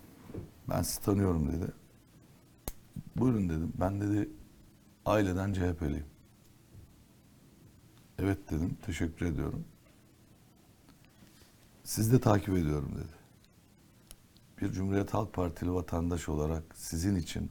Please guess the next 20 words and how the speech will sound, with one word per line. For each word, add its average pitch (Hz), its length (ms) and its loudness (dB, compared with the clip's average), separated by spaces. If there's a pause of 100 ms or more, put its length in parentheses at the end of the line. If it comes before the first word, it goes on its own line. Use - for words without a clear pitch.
(140)
aday 85 280 2
olduğunuz 87 420 0
andan 80 300 0
itibaren 76 500 -2 (920)
kapı - 240 -4
kapı 92 260 -4
çalışacağım 80 640 -2
dedi. 78 160 -4
"Bunu 92 160 0
her 95 280 2
ortamda 82 560 2
da 90 160 0
bağıra 92 360 4
bağıra 90 240 4
söylüyorum." 78 600 -2
dedi. 80 220 -14 (680)
Bunun 247 180 2
temel 110 340 4
sebebi 90 360 -2
şu. 71 240 -6